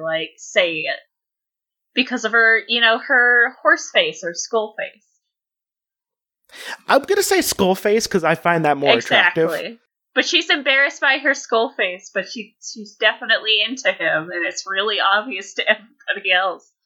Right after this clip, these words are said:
Speaker 2: Yeah, I, no, I think, I think this would be, yeah, like, I almost wanna say it's like a harem thing, but more in the shoujo
Speaker 1: Yeah.
Speaker 2: type of way.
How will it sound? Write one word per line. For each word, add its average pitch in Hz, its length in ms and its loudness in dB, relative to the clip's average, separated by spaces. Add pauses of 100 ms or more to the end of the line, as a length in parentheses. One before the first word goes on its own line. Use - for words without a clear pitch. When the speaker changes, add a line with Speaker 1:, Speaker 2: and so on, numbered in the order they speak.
(1300)
Speaker 2:
Yeah, 254 180 2
I, 269 200 0
no, 320 200 2
I 262 120 2
think, 359 280 2
I 240 100 2
think 285 260 0
this - 160 0
would 247 120 0
be, 233 400 2 (1200)
yeah, 208 300 2
like, 226 280 0
I 226 100 2
almost 294 480 2
wanna 262 260 2
say 208 260 2
it's 208 160 0
like 190 160 2
a 175 100 4
harem 180 500 2
thing, 196 360 0
but 175 140 0
more 160 220 0
in 151 60 -2
the 143 60 -4
shoujo 143 460 -2
Speaker 1:
Yeah. 190 180 4 (680)
Speaker 2:
type 190 240 0
of 208 80 0
way. 208 300 2